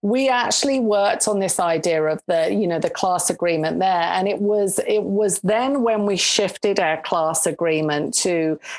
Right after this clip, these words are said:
actually what, what is the desire? Like, how do we, you know, the positive?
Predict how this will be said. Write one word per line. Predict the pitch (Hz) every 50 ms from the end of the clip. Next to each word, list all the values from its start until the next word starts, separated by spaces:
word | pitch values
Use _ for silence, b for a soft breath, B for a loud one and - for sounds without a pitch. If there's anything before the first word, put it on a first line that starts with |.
| B B -
actually | 196 190 190 - - - - - 196 180 165 156 147 147 151 147
what, | - 202 196 185 170 170 165 165 170 185 190 185 185 - - - - - - -
what | 277 202 185 165 170 175 180 185 190 190 - -
is | - 190 180 175 170 -
the | 180 175
desire? | 165 - 175 170 147 165 160 151 147 143 139 135 139
Like, | 151 143 143 156 - -
how | - - - 175 175 185 185 185 185 185 175
do | 170 - 180 175 175 175 170
we, | 175 170 151 147 - - 165 175
you | 165
know, | 160 160 165
the | 165 180 160 -
positive? | - - - 190 190 165 147 170 160 - - - 123 139